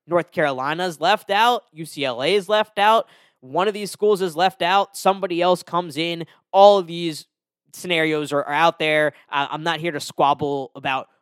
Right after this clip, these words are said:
who would be in this twenty-four team Super League and who wouldn't, but I think it's a really possi-, really realistic possibility that we're headed towards this twenty-four team Super League. And when you hear it, it's kind of easy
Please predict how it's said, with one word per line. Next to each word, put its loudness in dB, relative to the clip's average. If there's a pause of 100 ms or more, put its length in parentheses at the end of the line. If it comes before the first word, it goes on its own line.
who -2
would 0
be -6
in -8
this -8
twenty-four -8
team -14
Super -10
League -8
and -18
who -16
wouldn't, 0 (260)
but 2 (100)
I 4
think -2
it's -4
a -6
really 2
possi-, -2
really -4 (280)
realistic 0
possibility 2 (240)
that -4
we're -2
headed 0
towards -12
this -12
twenty-four -18
team -20
Super -10
League. -20 (360)
And 2 (280)
when -2
you -2
hear 6
it, -2 (640)
it's -4
kind 2
of 0 (100)
easy -10